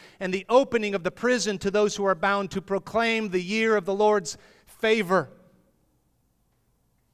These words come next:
And so the people of God in Israel, they returned from exile. They rebuild the temple. And yet,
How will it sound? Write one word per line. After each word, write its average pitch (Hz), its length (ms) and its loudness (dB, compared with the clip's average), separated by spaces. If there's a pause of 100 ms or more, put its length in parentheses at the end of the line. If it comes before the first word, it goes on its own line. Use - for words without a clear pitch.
(1800)
And 127 100 -20
so 170 160 -2
the 151 80 -4
people 180 400 -4
of 147 80 -6
God 170 400 2 (160)
in 151 140 -10
Israel, 170 420 -2
they 156 140 -2
returned 180 500 -2
from 170 160 -6
exile. 143 560 -2 (1120)
They 135 100 -10
rebuild 175 460 0
the 156 60 -4
temple. 165 500 -6 (1900)
And 135 160 -14
yet, 156 260 -4